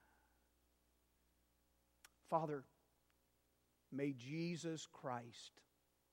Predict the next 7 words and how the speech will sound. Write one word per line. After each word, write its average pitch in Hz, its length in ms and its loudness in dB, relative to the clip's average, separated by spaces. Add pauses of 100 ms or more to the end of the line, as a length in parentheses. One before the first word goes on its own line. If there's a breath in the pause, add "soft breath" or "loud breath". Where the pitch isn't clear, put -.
(120)
reign 170 520 4
on 147 140 2
the 139 80 -2 (120)
throne 165 600 0
of 160 100 -4
our 160 280 -2
hearts. - 640 -10